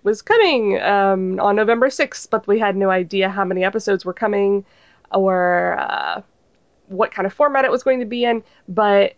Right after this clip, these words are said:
at least for the first three, from the way it's phrased in that article, it sounds like they will all come out in one week, I think. So we've got at least three episodes to look forward to.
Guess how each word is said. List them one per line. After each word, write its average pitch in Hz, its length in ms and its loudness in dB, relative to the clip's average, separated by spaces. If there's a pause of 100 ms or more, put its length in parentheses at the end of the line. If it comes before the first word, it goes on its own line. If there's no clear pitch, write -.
(140)
at - 180 0
least 302 580 -4
for 285 100 0
the 262 100 2
first - 480 -2
three, 226 480 0 (260)
from 285 140 2
the 277 60 4
way 311 140 2
it's - 160 0
phrased 254 400 0
in 214 80 4
that 202 120 4
article, 202 280 0
it 202 140 2
sounds 226 280 0
like 202 300 0
they 208 160 0
will 202 160 2
all 214 180 4
come 214 200 -2
out 196 120 0
in 196 120 0
one 185 160 -2
week, - 260 -8 (580)
I 185 140 0
think. - 320 -10 (160)
So - 140 -12
we've 330 80 -10
got 392 160 0
at 381 80 -2
least 392 240 0
three 381 180 -2
episodes 320 400 -6
to 285 80 -10
look 262 160 -4
forward 202 300 -6
to. - 120 -14